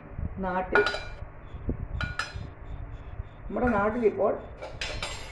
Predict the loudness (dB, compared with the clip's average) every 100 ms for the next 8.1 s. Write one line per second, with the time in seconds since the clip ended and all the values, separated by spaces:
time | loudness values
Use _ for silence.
0 | -10 -10 -14 -12 -12 -12 -14 -16 -16 -16
1 | -16 -16 -16 -16 -16 -16 -16 -16 -16 -4
2 | -2 2 4 4 6 6 8 6 6 2
3 | 0 4 6 6 4 2 0 -8 -12 -14
4 | -16 -18 -16 -16 -16 -12 -10 -8 -10 -10
5 | -10 -10 -12 -14 -16 -16 -16 -16 -16 -16
6 | -16 -16 -16 -14 -10 -8 -8 -8 -8 -10
7 | -10 -8 -8 -8 -12 -10 -2 0 8 10
8 | 10